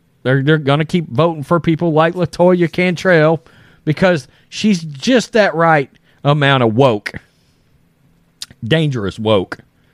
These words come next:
The, the kind of woke that allows criminals to run amok. Nuts. Absolutely crazy. We're gonna keep a watch on New Orleans from now on. Yeah, kinda like we do Chicago.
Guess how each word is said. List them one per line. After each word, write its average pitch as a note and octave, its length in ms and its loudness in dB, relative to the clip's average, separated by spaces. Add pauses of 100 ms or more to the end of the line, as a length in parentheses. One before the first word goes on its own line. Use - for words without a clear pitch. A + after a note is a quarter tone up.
(560)
The, A#2+ 260 0
the A#2+ 180 -6
kind F3+ 240 -2
of D3 140 -2
woke D#3 300 2
that C#3+ 160 0
allows D3 400 4
criminals C#3+ 480 0
to B2+ 80 -6
run C3 200 2
amok. A#2+ 480 0 (3000)
Nuts. F#2 500 -2 (560)
Absolutely G#2 600 -2
crazy. E2+ 400 -4
We're C#3 180 -4
gonna B3 160 2
keep D#3 220 -4
a C3 60 0
watch A#2+ 340 0
on G2 120 -2
New F2+ 140 -4
Orleans F2 400 -6
from F2 160 -10
now F2 240 -6
on. D#2+ 320 -8
Yeah, G#2 260 -2 (140)
kinda B2+ 180 -2
like B2+ 200 -2
we A#2 80 -2
do G#2 180 0
Chicago. D#2+ 640 -6